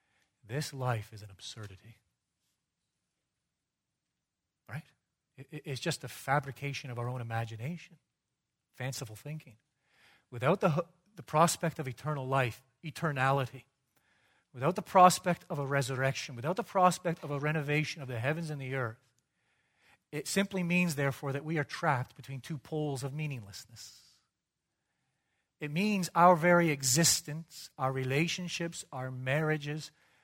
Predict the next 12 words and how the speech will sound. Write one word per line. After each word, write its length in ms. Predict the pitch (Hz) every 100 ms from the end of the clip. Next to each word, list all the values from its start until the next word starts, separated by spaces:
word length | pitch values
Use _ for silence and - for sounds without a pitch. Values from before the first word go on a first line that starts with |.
| _ _
uh, 140 | 135 139
uh, 200 | 143 -
all 260 | - 147 180
that 140 | 190
we 120 | 190 180
do, 420 | 143 151 135 147
all 220 | 143 160
that 140 | 175 185
we 100 | 185
set 260 | - 170
our 120 | 170
hands 440 | 151 123 147 135